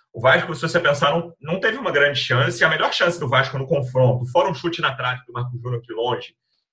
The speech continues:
foi uma bola que o Benítez enfiou pro Cano no primeiro tempo lá no Newton Santos, o Cano chutou de primeiro, o Gatito espalmou.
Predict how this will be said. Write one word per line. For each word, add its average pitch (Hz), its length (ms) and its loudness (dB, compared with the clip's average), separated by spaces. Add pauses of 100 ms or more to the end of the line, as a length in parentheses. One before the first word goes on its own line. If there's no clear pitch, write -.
foi 143 100 0
uma 143 140 6
bola 143 200 8
que 139 60 -2
o 131 40 -2
Benítez 131 340 0
enfiou 127 300 2
pro 120 140 -4
Cano 123 240 4
no 120 100 0
primeiro 120 320 0
tempo 113 240 0
lá 107 100 2
no 104 80 -6
Newton 104 260 -8
Santos, - 380 0
o 131 60 -12
Cano 110 260 -4
chutou - 180 -6
de 110 100 -8
primeiro, 104 300 -4
o 104 40 -2
Gatito 95 260 0
espalmou. 110 520 -4